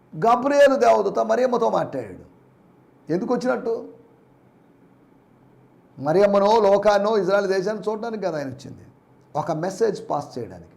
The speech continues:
దేవుడు డైరెక్ట్గా మరియమ్మకు ఒక మెసేజ్ పాస్ చేయొచ్చు, కానీ దేవదూతను ఆయన ఇక్కడ వాడుకున్నాడు.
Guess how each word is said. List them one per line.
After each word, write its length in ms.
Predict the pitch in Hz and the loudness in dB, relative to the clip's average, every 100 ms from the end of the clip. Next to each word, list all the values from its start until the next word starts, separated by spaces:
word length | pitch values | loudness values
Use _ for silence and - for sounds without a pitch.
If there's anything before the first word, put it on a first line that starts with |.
| _ _ _ _ _ _ _ _ - - | _ _ _ _ _ _ _ _ -20 0
దేవుడు 260 | 190 254 247 | 4 6 6
డైరెక్ట్గా 360 | 233 262 254 | 6 4 4
మరియమ్మకు 420 | 233 226 254 254 | 4 4 4 4
ఒక 100 | 247 | 2
మెసేజ్ 400 | 220 214 262 233 | 0 2 2 2
పాస్ 260 | 233 247 - | 0 -2 2
చేయొచ్చు, 280 | 226 208 220 | 2 2 -2
కానీ 280 | 220 226 220 | -2 0 0
దేవదూతను 520 | 208 233 220 220 226 | 0 0 0 -2 -4
ఆయన 100 | 220 | -6
ఇక్కడ 160 | - | -6
వాడుకున్నాడు. 580 | 185 170 165 - 131 113 | -4 -4 -6 -8 -12 -14